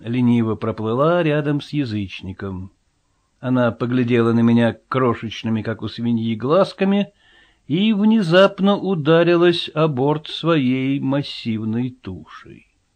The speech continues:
Мне уже давно приходилось видеть и слышать нечто подобное.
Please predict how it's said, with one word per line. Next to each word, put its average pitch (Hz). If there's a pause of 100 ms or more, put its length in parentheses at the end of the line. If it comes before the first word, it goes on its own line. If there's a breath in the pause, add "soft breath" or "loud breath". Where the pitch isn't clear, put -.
(500 loud breath)
Мне 120
уже 120
давно 160
приходилось 113
видеть 160
и 120
слышать 147
нечто 127
подобное. 92